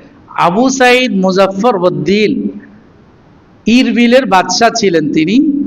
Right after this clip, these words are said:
তিনি এটা আবিষ্কার করেছেন। এটা আমাদের জন্য কোনোভাবেই অনুসরণীয় নয়।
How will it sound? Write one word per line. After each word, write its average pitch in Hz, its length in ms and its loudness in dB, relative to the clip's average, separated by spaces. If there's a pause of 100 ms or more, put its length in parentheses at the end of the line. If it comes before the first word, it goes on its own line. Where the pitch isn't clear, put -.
তিনি 214 340 0
এটা 180 360 0
আবিষ্কার 147 520 -2
করেছেন। 127 500 -2 (760)
এটা 165 220 0
আমাদের 185 460 0
জন্য 165 300 0
কোনোভাবেই 165 580 0
অনুসরণীয় 151 760 0
নয়। 139 260 -2